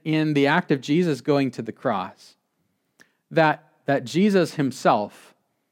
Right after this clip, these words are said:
was the firstborn Son of God. He was God himself, but he was the firstborn Son of God. God gave Jesus as the sacrifice for us. And so when God asks us to re-,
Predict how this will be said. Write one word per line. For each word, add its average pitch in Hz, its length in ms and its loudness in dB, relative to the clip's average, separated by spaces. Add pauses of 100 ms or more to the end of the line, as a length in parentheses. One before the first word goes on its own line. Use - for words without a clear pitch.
(260)
was 143 220 0
the 131 80 -2
firstborn 147 560 0
Son 127 240 -2
of 107 100 -4
God. 107 300 -2
He 135 80 0
was 156 280 4
God 139 220 4
himself, 127 460 -2
but 131 120 0
he 127 80 0
was 123 120 -6
the 131 80 -10
firstborn 143 560 -4
Son 127 240 -6
of 113 100 -6
God. 104 300 -4 (720)
God 165 320 4
gave 165 300 2
Jesus 127 840 -2 (1000)
as 131 180 -4
the 120 100 -4
sacrifice 127 800 -4 (100)
for 123 380 -4
us. - 480 -12 (920)
And 160 120 0
so 190 140 4
when 180 200 2
God 208 300 6
asks 175 320 2
us 170 260 0
to 165 120 -2
re-, 147 160 2